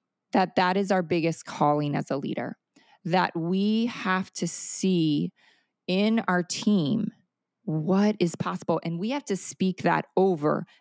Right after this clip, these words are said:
and over and over again. Most important thing, I believe. Well, maybe not, because they're all so important. Okay, number four. And this is, again, what you're not gonna necessarily read in a leadership book,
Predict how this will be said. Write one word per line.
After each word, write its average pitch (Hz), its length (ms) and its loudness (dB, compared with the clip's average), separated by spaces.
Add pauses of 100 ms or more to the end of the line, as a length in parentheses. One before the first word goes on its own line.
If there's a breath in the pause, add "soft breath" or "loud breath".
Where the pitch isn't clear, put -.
and 165 260 -2
over 165 500 0 (220)
and 165 260 -4
over 151 300 0
again. - 340 -8 (480)
Most 190 560 2
important 185 380 -6
thing, - 140 -8
I - 80 -6
believe. - 300 -12 (920)
Well, 175 180 -2
maybe 156 240 -2
not, 143 220 -4
because - 260 0
they're 269 160 4
all 302 220 0
so 320 140 2
important. 254 500 -4 (360 loud breath)
Okay, 208 280 0
number 202 440 -2
four. 202 420 0 (360)
And 190 220 2
this 220 240 2
is, 220 180 2
again, 226 460 0
what 190 160 -2
you're 202 140 0
not 190 180 0
gonna 190 180 2
necessarily 202 580 0
read 202 300 0
in 226 140 2
a 254 40 0
leadership 160 500 -4
book, - 240 -8